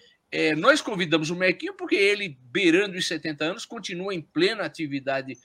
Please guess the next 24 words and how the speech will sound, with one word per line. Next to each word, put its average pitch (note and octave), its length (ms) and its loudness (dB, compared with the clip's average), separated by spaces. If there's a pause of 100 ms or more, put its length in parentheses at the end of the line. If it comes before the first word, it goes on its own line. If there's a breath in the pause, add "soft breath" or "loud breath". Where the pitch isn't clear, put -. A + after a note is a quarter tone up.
(140 soft breath)
em C#3 60 -10
xadrez, C3 480 -4
que - 80 -2
além D3+ 280 0
de C3+ 180 -16
várias D3 400 0
outras C3 300 -10
coisas B2 320 -8
que - 120 -12
ele B2 120 -10
de-, D#3+ 300 -6 (260 soft breath)
ele C3 220 -8
de-, C#3 220 -2
é, B2+ 720 -4
é, A#2+ 40 -8
desenvolve, E3 720 8 (360 loud breath)
e, D4+ 400 6 (300)
é, E3+ 300 2
nós B3+ 320 4
convidamos E3+ 600 2
o E3 60 2
Mequinho D#3 380 0
pra D#3 180 0
falar, G#3 500 4